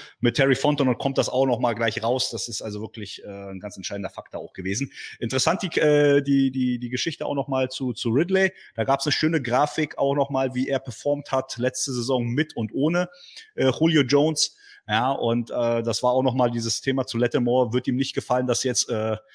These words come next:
Ridley quasi alleine da ist, also ohne Julio Jones, ja, weil er deutlich besser performt hat.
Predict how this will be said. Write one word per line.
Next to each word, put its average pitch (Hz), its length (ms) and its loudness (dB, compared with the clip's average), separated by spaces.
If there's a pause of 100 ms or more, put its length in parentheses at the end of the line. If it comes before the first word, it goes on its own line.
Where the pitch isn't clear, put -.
(320)
Ridley 123 240 2
quasi 123 400 2
alleine 113 500 2
da 98 140 2
ist, 110 220 -2
also 104 140 -2
ohne 135 300 2
Julio 113 200 0
Jones, 117 440 0
ja, 110 220 -4
weil 107 160 -4
er 107 300 0
deutlich 113 400 -4
besser 120 180 -4
performt 101 460 -8
hat. - 180 -4